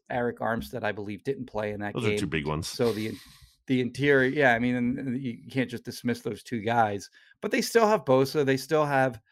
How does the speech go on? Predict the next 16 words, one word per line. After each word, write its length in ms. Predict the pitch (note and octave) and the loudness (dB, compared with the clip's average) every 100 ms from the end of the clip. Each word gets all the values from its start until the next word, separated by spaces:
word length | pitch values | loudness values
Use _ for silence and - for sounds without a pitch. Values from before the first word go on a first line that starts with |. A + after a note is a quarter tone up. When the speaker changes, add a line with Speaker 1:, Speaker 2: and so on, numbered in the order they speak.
| _ - | _ 0
Speaker 1:
their 140 | C#3 | 2
line. 280 | C3+ B2 B2 | 2 0 0
They're, 160 | C3 A#2+ | -2 -4
they 320 | A2 C#3+ B2 | -6 -10 -8
still 160 | - D#3+ | -6 -2
have 60 | |
their 80 | C#3 | -2
good 220 | A#2 C3+ | 0 -2
linebackers. 760 | A#2+ A2+ A2+ A#2 A2+ A#2+ A2+ - _ _ _ A#2 | 0 -2 0 0 0 -4 -6 -8 _ _ _ -6
Uh, 260 | G#2+ G#2 | -4 -2
they 140 | G#2 A2 | -2 -4
still 240 | - D#3 | -4 -4
have 160 | C3 B2 | -2 -2
it. 100 | B2 | -4
You 140 | A#2+ A2 | -6 -6
know, 160 | A2 | -6